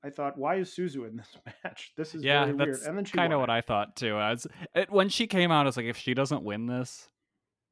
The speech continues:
Speaker 2: oh, what are, what are we in for with this run?" <laughs>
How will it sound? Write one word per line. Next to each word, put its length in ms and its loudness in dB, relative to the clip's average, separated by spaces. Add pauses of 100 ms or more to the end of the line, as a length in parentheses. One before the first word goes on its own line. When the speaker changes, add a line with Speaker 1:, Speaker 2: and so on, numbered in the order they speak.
(320)
Speaker 2:
oh, 460 0
what 160 0
are, 60 -4
what 340 0
are 40 0
we 220 -4
in 140 -6
for 220 -2
with 140 -2
this 180 -2
run?" 340 4 (280)
<laughs> 40 2